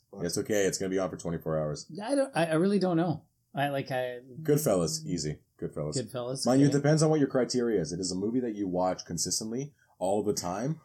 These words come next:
Speaker 2: or is it one that you're just like, "I've seen it a few times, but it, like,
Speaker 3: Your
Speaker 2: it
Speaker 3: favorite
Speaker 2: sticks to
Speaker 3: movie,
Speaker 2: me"?
Speaker 3: when, when somebody says, "What's your favorite movie?" First thing
Speaker 2: Yeah,
Speaker 3: that
Speaker 2: it's
Speaker 3: comes to your
Speaker 2: Goodfellas
Speaker 3: head.
Speaker 2: all the time.
Speaker 1: Hacksaw Ridge.
Speaker 3: Hmm.
Speaker 2: Great movie.
Speaker 1: Yeah, 'cause it was memorable and had, uh, good scenes.
Speaker 3: Yeah, I don't know.
Speaker 1: Had a good
Speaker 3: Like,
Speaker 1: message.
Speaker 3: for me, I just,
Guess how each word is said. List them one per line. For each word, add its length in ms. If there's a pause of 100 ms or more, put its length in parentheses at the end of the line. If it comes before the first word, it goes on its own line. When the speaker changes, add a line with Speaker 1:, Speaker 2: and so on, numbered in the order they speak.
Speaker 2:
or 180
is 120
it 100
one 260
that 120
you're 120
just 240
like, 280
"I've 200
seen 280
it 80
a 40
few 240
times, 360
but 160
it, 100
like, 140
Speaker 3:
Your 100
Speaker 2:
it 60
Speaker 3:
favorite 340
Speaker 2:
sticks 80
to 80
Speaker 3:
movie, 140
Speaker 2:
me"? 60
Speaker 3:
when, 200
when 140
somebody 240
says, 240
"What's 260
your 100
favorite 140
movie?" 160
First 240
thing 80
Speaker 2:
Yeah, 60
Speaker 3:
that 60
Speaker 2:
it's 100
Speaker 3:
comes 160
to 80
your 100
Speaker 2:
Goodfellas 240
Speaker 3:
head. 60
Speaker 2:
all 140
the 60
time. 140 (500)
Speaker 1:
Hacksaw 320
Ridge. 300 (880)
Speaker 3:
Hmm. 120 (180)
Speaker 2:
Great 180
movie. 260 (400)
Speaker 1:
Yeah, 120
'cause 140
it 80
was 180
memorable 440
and 100
had, 160
uh, 240
good 120
scenes. 360 (360)
Speaker 3:
Yeah, 180 (180)
I 40
don't 160
know. 240 (140)
Speaker 1:
Had 100
a 40
good 80
Speaker 3:
Like, 80
Speaker 1:
message. 260
Speaker 3:
for 120
me, 240
I 140
just, 300